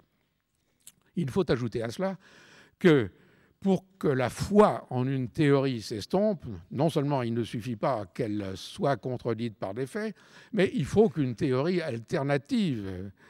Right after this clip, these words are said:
vienne la remplacer ou se propose comme candidate à son remplacement. Dans nos sociétés, ou la communauté, dans, dans le fonctionnement de la communauté scientifique,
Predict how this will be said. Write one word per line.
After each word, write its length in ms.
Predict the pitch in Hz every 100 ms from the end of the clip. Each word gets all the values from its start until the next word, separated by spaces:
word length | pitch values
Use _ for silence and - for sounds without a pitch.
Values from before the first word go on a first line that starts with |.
| -
vienne 600 | 110 120 147 170 156 147 135 _ _ _ _ -
la 180 | 127
remplacer 540 | 120 139 135 113 - 123
ou 100 | 104
se 120 | -
propose 600 | 107 156 135 196 151 113
comme 220 | - 107
candidate 560 | 104 139 113 117 135 - -
à 120 | 127
son 220 | - 135
remplacement. 640 | 107 107 92 87 - - _ _ _ _ - - - - - - -
Dans 120 | 151
nos 120 | 185
sociétés, 800 | 160 143 139 120 170 175 170 139 123
ou 140 | 247 120
la 120 | 117
communauté, 360 | 123 113 127
dans, 180 | 120 123
dans 120 | 123
le 100 | 131
fonctionnement 540 | 110 170 143 147 147 139
de 40 |
la 80 | 123
communauté 440 | 107 110 113 107
scientifique, 640 | 117 120 - 135 202 208